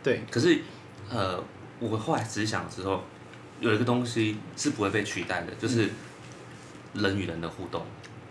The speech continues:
Speaker 2: 就是人与人的互动是没办法，很多东西是没办法透过，呃，
Speaker 1: 自动化。
Speaker 2: 自动化，
Speaker 1: 自动化。
Speaker 2: 或者是跟机器相处的时候，
Speaker 1: 嗯。
Speaker 2: 去，去弥补的。
Speaker 1: 嗯。
Speaker 2: 那，呃，我去参加一些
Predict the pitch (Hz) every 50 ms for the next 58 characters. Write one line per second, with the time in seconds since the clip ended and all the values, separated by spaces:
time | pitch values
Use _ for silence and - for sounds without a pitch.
0 | - - - - - - - 151 160 143 123 113 110 107 107 104 104 117 113 117
1 | 110 101 95 - - 143 117 113 131 131 120 - - - 110 107 113 127 131 127
2 | 123 117 120 117 113 113 - - - - - - - - - - - - - 170
3 | 143 127 117 127 131 123 - 101 87 - - - 127 110 104 101 110 104 98 92
4 | 92 - - - - - - - - - - - 98 90 85 85 85 82 80 80
5 | 76 - - - - - - - - - - - - - - - - - - -
6 | 170 147 117 110 107 117 90 - - - - 135 120 123 107 104 101 104 113 110
7 | - - - 127 113 110 104 107 95 - 151 147 110 104 104 - - 123 117 -
8 | 127 117 120 117 123 113 117 110 110 104 104 104 - 95 85 82 - - 87 87
9 | 87 87 - - 147 143 120 104 107 - - - 285 - - - - - 147 120
10 | 107 90 87 87 - - - - - - - - - 139 131 120 101 - - -
11 | 170 160 - - - - - - - - - - - 117 113 107 101 95 87 85
12 | 87 - - - - - - - - - - - 120 110 - - - - 127 123
13 | 127 117 131 120 117 117 113 - - 113 107 101 101 104